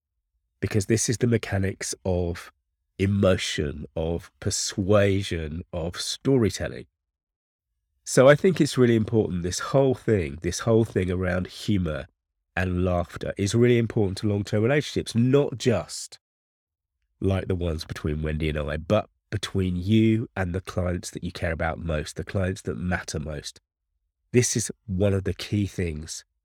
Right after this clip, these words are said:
for making your story mean business. And I urge you to just start looking into it. Start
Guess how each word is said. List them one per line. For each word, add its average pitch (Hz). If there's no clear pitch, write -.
for -
making 92
your 92
story 80
mean 82
business. 80
And 95
I 95
urge 101
you 71
to 80
just -
start -
looking 120
into 110
it. 55
Start -